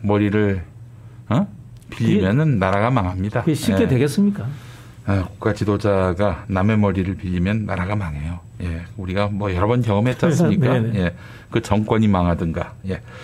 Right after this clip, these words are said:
Speaker 1: 자, 알겠습니다. 이공삼공 남성 세대의 집단 민심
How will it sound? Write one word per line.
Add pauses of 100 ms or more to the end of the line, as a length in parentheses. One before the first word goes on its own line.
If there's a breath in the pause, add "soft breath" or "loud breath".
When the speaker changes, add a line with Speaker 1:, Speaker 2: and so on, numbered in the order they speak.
(720 loud breath)
Speaker 1:
자,
알겠습니다.
이공삼공
남성
세대의
집단
민심